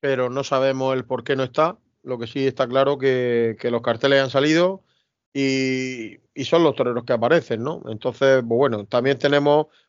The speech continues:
pues, la alegría, ¿no? De ver a, a Juan de Castilla después del final de temporada en Madrid y en Cuéllar,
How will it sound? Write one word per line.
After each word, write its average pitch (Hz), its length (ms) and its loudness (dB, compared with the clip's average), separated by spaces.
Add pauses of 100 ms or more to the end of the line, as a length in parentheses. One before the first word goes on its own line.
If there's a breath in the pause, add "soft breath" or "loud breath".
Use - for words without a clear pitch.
pues, 151 140 2
la 143 60 6
alegría, 147 420 4
¿no? 170 160 0
De 156 80 2
ver 151 220 2
a, 151 180 -2 (100)
a 139 60 -8
Juan 156 260 0
de 151 120 4
Castilla 147 680 2 (340)
después 147 540 -2
del 151 640 2
final 151 320 -2
de 156 120 2
temporada 156 520 2
en 143 80 -6
Madrid 143 500 2
y 151 60 4
en 131 120 0
Cuéllar, 147 600 2